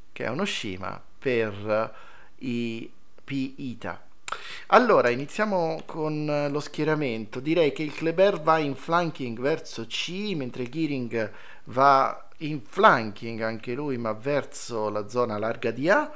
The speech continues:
Ehm, Des Moines, Zhao e Moscova si stanno dirigendo verso la destra della squadra. Lo Stalingrad è centrale,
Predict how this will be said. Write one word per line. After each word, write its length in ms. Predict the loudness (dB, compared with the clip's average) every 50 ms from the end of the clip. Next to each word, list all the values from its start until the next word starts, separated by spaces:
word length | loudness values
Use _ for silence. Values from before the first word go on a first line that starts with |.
| -12 -12 -12 -10 -10 -10 -12 -12 -12 -12 -12 -8 0
Ehm, 720 | 4 6 8 8 8 8 6 6 2 0 0 0 -2 -2 2
Des 160 | 6 6 6
Moines, 460 | 8 8 6 6 6 4 2 2 0 0
Zhao 800 | 0 4 6 8 8 10 8 8 8 6 4 2 0 -2 -6 -10 -12 -12 -12 -2 4
e 260 | 6 8 8 8 6
Moscova 1400 | 4 2 2 2 0 0 -2 -6 -8 -8 -10 -12 -12 -12 -12 -12 -10 -10 -8 -6 -2 0 0 0 0 0 -4
si 220 | -6 -8 -10 -10
stanno 400 | -10 -10 -6 -4 -4 -2 -2 -4
dirigendo 600 | -6 -6 -8 -8 -6 -4 -4 -4 -2 -2 -2 -2
verso 380 | -2 -4 -6 -6 -8 -8 -6 -6
la 80 | -4 -2
destra 540 | -2 -2 -2 -2 -6 -8 -6 -4 -4 -4
della 220 | -4 -6 -8 -8 -8
squadra. 520 | -4 2 4 6 6 6 6 4 2 0 -4 -10 -12 -12 -12 -12 -12 -12 -12 -10 2
Lo 120 | 4 6 6
Stalingrad 720 | 6 8 10 10 10 10 8 6 2 2 2 2 4 4
è 140 | 2 2 2
centrale, 960 | 0 -2 -2 -2 -2 -4 -6 -2 2 4 6 6 6 6 6 6 6 6 4